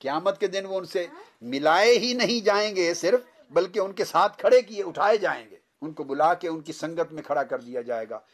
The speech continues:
कि क़यामत में तुम इनसे मोहब्बत करते थे दुनिया में मगर मिल न सके, आओ क़यामत के दिन इनसे मिल भी लो और अब इनके साथ रहो, तुम इन्हीं की संगत और रफ़ाकत में तुम्हारा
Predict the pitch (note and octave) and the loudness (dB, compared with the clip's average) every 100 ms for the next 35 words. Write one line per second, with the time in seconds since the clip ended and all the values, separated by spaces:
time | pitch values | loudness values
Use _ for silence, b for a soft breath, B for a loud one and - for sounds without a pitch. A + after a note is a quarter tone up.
0 | b b - - C#3+ E3 F#3+ F3+ F3+ E3+ | b b -20 -6 -2 -2 -2 -4 -4 -6
1 | F#3 F#3 E3+ D3 C3+ D3 D3+ G#3 - G3+ | -8 -10 -10 -10 -6 -2 0 2 2 2
2 | G#3+ G#3 F#3+ G#3 F#3 D#3+ G#3+ G3+ D#3 C3 | 0 0 0 -2 -2 -8 -6 -2 -4 -4
3 | A#2 _ _ _ _ C3+ C#3 C3+ D3+ F3+ | -16 _ _ _ _ -12 -10 -8 -10 -8
4 | D3 B2+ B2 C3 A#2 _ _ D#3 D#3+ D#3 | -10 -10 -10 -12 -18 _ _ 0 0 -2
5 | D#3 D#3 E3 E3 D#3 C3+ C#3 C3 - - | -4 -4 -4 -8 -8 -10 -12 -14 -16 -16
6 | D#3 D#3 - C3+ B2 D3+ E3 F#3+ G#3+ A#3 | -14 -14 -10 -10 -6 -8 -8 -2 6 8
7 | B3+ C4 - A4 A4 _ D#3+ E3+ D#3+ D#3 | 8 4 -8 -20 -20 _ -4 -2 -4 -8
8 | D3+ C3 D3 D3 D3 C3 C3 B2 D3 F3 | -10 -8 -4 -4 -4 -6 -6 -8 -16 -14
9 | F3 D3+ - C#3+ D3 C3+ C3+ B2+ B2 B2 | -14 -14 -14 -12 -10 -10 -10 -8 -8 -10
10 | B2+ B2 A#2 A#2 A2 A2 | -12 -16 -20 -14 -12 -12